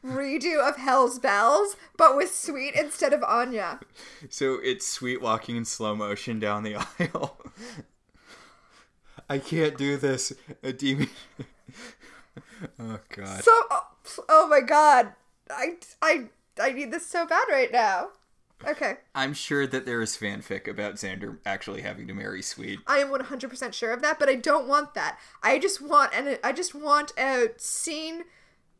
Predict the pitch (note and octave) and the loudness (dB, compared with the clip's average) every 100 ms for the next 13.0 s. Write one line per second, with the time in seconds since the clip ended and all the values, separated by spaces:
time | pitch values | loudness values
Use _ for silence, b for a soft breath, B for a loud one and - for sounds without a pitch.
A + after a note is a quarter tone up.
0 | _ - B3+ A#3+ F4+ F#4 D#4+ E4 - D4 | _ 2 2 4 0 0 -2 -2 0 4
1 | C4+ - E4+ E4+ E4 - D#4+ C#4 A#3 - | 4 2 0 4 4 2 -4 0 -2 -2
2 | A3 C#4 C#4 C4+ C#4 C#4 A#3+ A#3 A3 - | -2 4 4 4 4 4 4 -2 -6 -6
3 | B3+ A3+ A#3 B3+ A3+ A#3+ G#3+ F#3+ - - | -6 -6 -6 -4 -2 -2 -2 -4 -8 2
4 | B3 B3+ B3 G3+ F#3 A#2 - - b b | 2 2 0 0 0 -4 -8 -16 b b
5 | - B2 B2+ B2+ A#2+ A2 C3 F3+ F#3 F3+ | -12 -6 -6 -6 -8 -8 -8 -6 -6 -6
6 | - D#3+ D3 C#3 C3 G#2+ G#2 A2+ B2 - | -4 -2 -2 -2 -2 -2 -6 -6 -8 -6
7 | C3 B2+ B2+ A#2 A2+ G#2+ - G#2+ A2 A#2+ | -6 -4 -6 -6 -8 -8 -10 -6 -4 -4
8 | - - G#2+ A2 G#2 - - - - G#2+ | -8 -10 -10 -6 -6 -6 -8 -10 -10 -8
9 | G#2 G#2+ G#2 G2+ G2+ - E3+ C#3 - A2 | -6 -8 -8 -10 -10 -8 -6 -6 -8 -12
10 | A2 D#3+ G3 F#3+ D3+ C3 A#2 G2+ G2 A2 | -10 -10 -10 -8 -6 -4 -4 -6 -10 -6
11 | A2 G#2+ G#2 G2+ G#2 A2 - - A2 G2 | -6 -6 -8 -10 -10 -12 -12 -14 -12 -12
12 | G#2 G#2 - - G2 - - - - - | -10 -10 -10 -12 -14 -14 -14 -16 -14 -16